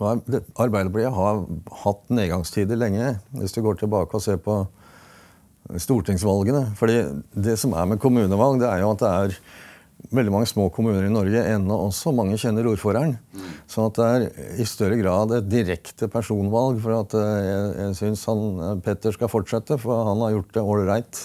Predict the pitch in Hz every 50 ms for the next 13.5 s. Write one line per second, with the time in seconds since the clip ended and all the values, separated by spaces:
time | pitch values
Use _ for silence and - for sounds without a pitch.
0 | - - - - - 127 127 - - - - 104 98 107 107 110 120 123 123 123
1 | 120 110 - - - - 113 120 - 98 98 92 113 113 113 127 104 - - 98
2 | 104 113 104 104 95 92 - 110 110 101 92 - - - 110 - 147 160 156 143
3 | 104 - - 98 95 87 80 82 - - - - 113 120 123 123 123 120 113 107
4 | 117 117 113 113 - 104 117 113 110 - - 98 104 - 104 107 110 101 95 87
5 | 85 87 92 101 135 123 107 104 107 110 - - - 107 123 123 113 113 107 -
6 | - - - - 147 123 104 - - - 147 117 - 95 90 80 90 92 95 104
7 | 117 127 139 127 - - 101 117 110 - 131 139 123 123 - - - - - 143
8 | 127 123 - - 139 143 - - 113 117 131 131 - - 123 135 - - - -
9 | - - - 107 92 107 127 127 - - - - - - - - 139 139 135 113
10 | 90 80 78 78 80 85 87 104 107 - - 156 147 127 101 82 - - 131 135
11 | 117 113 131 127 - - - - - - 160 113 87 82 73 73 - - 127 131
12 | - - - - 131 151 170 180 - - - - - - - 147 131 - - 101
13 | - - 160 160 - - - 131 135